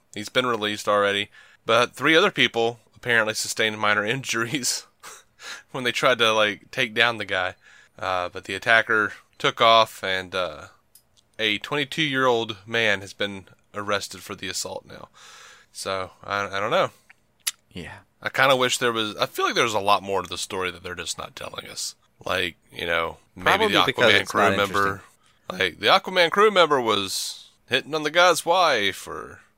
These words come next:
Speaker 1: keyed his car, or something.
Speaker 2: Yeah.
Speaker 1: Oh my
Speaker 2: Like, it,
Speaker 1: gosh,
Speaker 2: it,
Speaker 1: I've become
Speaker 2: it,
Speaker 1: every adult I've ever known.
Speaker 2: Yeah.
Speaker 1: Where I'm like, "Well, what did you say to him?"
Speaker 2: <laughs>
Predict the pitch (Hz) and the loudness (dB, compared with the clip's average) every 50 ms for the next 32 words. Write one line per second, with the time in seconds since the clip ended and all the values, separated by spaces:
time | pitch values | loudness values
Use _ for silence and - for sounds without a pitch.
0 | _ - - - 101 113 139 160 165 - - - 196 190 185 180 170 151 139 113 | _ -18 -12 -10 -8 -6 -4 -4 -4 -4 -2 0 2 4 6 6 6 6 6 6
1 | 95 87 82 76 76 - - - - - - 107 110 90 85 - - - - - | 6 4 2 0 -2 -6 -10 -12 -12 -10 -6 -6 -6 -6 -6 -8 -10 -10 -10 -12
2 | - _ _ - 98 98 95 90 87 85 85 85 87 _ _ _ - 131 131 107 | -18 _ _ -14 -12 -8 -6 -4 -4 -4 -4 -6 -10 _ _ _ -2 0 2 2
3 | 107 92 92 90 90 90 87 90 - - - 92 92 85 - - - - _ _ | 2 2 2 2 2 2 2 -2 -4 -6 -8 -10 -12 -12 -16 -20 -20 -20 _ _
4 | - 110 107 - - 110 104 101 101 104 95 101 98 92 101 98 98 95 98 90 | -12 -12 -6 0 2 2 2 4 2 0 2 0 -2 0 2 2 2 0 0 -4
5 | 92 87 87 87 90 90 90 90 - _ - - - - - - - _ - 117 | -4 -4 -6 -6 -8 -8 -8 -10 -14 _ -20 -20 -20 -20 -20 -20 -18 _ -2 2
6 | 117 107 107 101 90 - - 87 87 92 95 98 98 - 123 131 135 196 277 311 | 4 4 4 2 0 -4 -2 -2 -2 0 2 2 2 2 0 0 4 4 4 4
7 | 269 156 147 175 175 160 135 - - - 147 143 131 120 104 113 110 98 85 - | 2 -2 -2 -2 -4 -4 -4 -2 2 4 4 4 4 2 0 0 0 0 -2 -4
8 | - _ _ - - 147 139 - - 170 165 - _ - 151 139 | -12 _ _ -18 -12 -12 -12 -8 -4 -4 -4 -4 _ -6 -8 -8